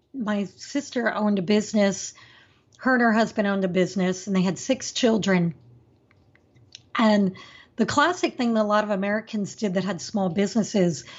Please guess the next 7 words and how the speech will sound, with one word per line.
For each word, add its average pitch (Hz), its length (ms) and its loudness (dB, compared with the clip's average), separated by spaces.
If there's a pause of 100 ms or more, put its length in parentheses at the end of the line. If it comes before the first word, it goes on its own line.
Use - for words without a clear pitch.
(280)
they 226 120 6
didn't 285 520 4 (1500)
wanna 233 360 4
let 220 180 2
their 208 160 0
employees 196 540 -2
go. - 280 -14